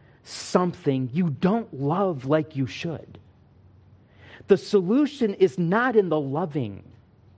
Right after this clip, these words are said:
The solution is in the submitting. And this idea of humility becomes the central theme in the last four verses of this passage that by God's grace we will cover next week,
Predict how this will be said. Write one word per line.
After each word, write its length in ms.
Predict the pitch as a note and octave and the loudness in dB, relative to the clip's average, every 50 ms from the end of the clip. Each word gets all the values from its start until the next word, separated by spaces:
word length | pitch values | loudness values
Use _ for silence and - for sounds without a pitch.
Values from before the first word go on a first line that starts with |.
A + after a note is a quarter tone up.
| _ _ - - - - | _ _ -20 -20 -4 4
The 100 | - G#3 F#3+ | 6 6 6
solution 760 | - - - G3+ F3+ D#3+ E3 G#3 C4 C4+ - - C4 A3+ A3 | 4 2 2 2 2 4 4 4 2 2 0 0 0 0 0
is 260 | G#3+ G#3 F#3+ C#3+ C3 | 4 2 2 4 4
in 140 | F3+ F3+ F3 | 2 2 4
the 120 | D#3 C#3 | 2 2
submitting. 960 | - - - - D3 B2 A#2 C#3 C#3 D3+ F#3 G#3 - - D3+ A#2 F#2+ G2 - - - - - - _ _ _ _ _ _ _ _ _ - _ _ - _ _ _ _ _ - - - _ - - - - - - - - | 0 -2 0 0 0 2 2 -2 0 0 0 -2 -2 -4 -6 -6 -6 -10 -16 -20 -20 -20 -20 -20 _ _ _ _ _ _ _ _ _ -20 _ _ -20 _ _ _ _ _ -20 -20 -20 _ -20 -20 -20 -20 -20 -12 -2 0
And 240 | F3+ F3 F3+ C#3+ B2 | 2 2 2 0 2
this 300 | C3 B3 D4+ - - - - | 2 2 2 2 -2 -4 2
idea 500 | - G#3 A3+ A3 F#3+ C#3+ D#3+ A3 A3+ G#3+ | 4 4 4 4 2 0 2 4 4 6
of 160 | G#3 F3 D#3+ - | 4 4 0 -2
humility 600 | - F#3+ F3 E3+ F#3 A3 B3 B3+ A#3+ F#3+ F#3 E3 | 0 0 2 4 4 4 4 4 4 2 0 -2
becomes 460 | D3+ - - - - G3+ F#3+ D3+ B2+ | -2 -2 -2 2 2 2 2 2 2
the 120 | C3+ F3 | 2 2
central 880 | D#3+ - - - - - - B3+ B3 C#4 C#4 C4+ - - - C4 B3 A3 | 2 2 -6 -12 -8 -2 4 4 4 4 4 0 -2 -4 0 2 2 2
theme 800 | - - - - G#3+ G#3+ G#3 F3+ C3+ G2+ G2+ G#2 - - - C3+ - - - - - _ _ _ - - - _ - | 2 -2 -4 -2 0 0 0 0 0 -2 -6 -10 -12 -16 -18 -20 -20 -20 -20 -20 -20 _ _ _ -20 -20 -10 _ 2
in 140 | D#3+ D#3 | 2 4
the 80 | D3+ C#3 | 4 4
last 340 | C#3 D3+ D3+ E3 F#3 - - | 4 4 2 2 0 -4 -8
four 240 | - - F3 E3 C#3+ | -2 2 2 2 2
verses 400 | B2+ C#3 C#3 C#3+ C#3 C#3 B2 A#2+ | 2 0 0 0 -2 -4 -2 -2
of 80 | A#2+ | -2
this 160 | A2 A#2 A2 | -2 -2 -4
passage 640 | - - A#2 A2 A2 A2 - G#2+ G2+ G2+ G2 - - - - - - - - - - - - - - _ _ - - - | -2 -2 -2 -2 -2 -4 -4 -6 -6 -6 -8 -16 -18 -20 -20 -20 -20 -20 -20 -20 -20 -20 -20 -20 -20 _ _ -14 -6 -4
that 120 | B2+ A#2+ | -2 0
by 140 | A2 B2 A#2+ | 2 2 0
God's 280 | A#2 - A#2 A2+ A2 G#2+ | 2 0 -2 -2 -2 -4
grace 360 | G2 A#2 A#2 G#2+ G#2+ G#2 - | -2 0 0 0 0 -4 -6
we 80 | A#2 A2+ | -6 -4
will 100 | G#2+ G#2+ | -4 -4
cover 480 | G#2 - A2 G#2+ G#2 G#2 G#2 G2+ F#2+ F#2+ - - - - - - - - | -4 -4 -6 -4 -4 -4 -4 -4 -6 -10 -18 -20 -20 -20 -20 -20 -10 -4
next 360 | B2+ B2 B2 A#2+ - - - | -2 0 0 -2 -2 -8 -8
week, 360 | A2+ A#2 A#2 A2 G2+ - - | -4 -2 -2 -2 -4 -6 -14